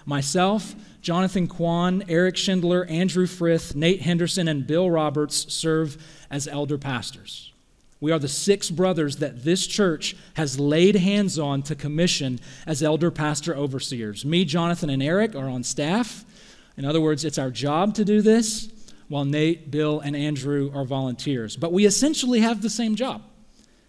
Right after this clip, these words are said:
paid or unpaid. So we work together to help oversee the spiritual state of our,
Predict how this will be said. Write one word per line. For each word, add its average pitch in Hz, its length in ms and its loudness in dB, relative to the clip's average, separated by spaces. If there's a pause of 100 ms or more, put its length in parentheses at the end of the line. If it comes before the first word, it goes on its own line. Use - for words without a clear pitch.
(120)
paid 170 280 4
or 170 220 2
unpaid. 156 520 0
So 156 120 -4
we 170 180 2
work 202 260 4
together 165 520 2 (360)
to 139 80 -6
help 143 280 0
oversee 165 560 0
the 139 100 -2
spiritual 160 560 -2
state 143 460 -2 (400)
of 147 120 -4
our, 131 140 -2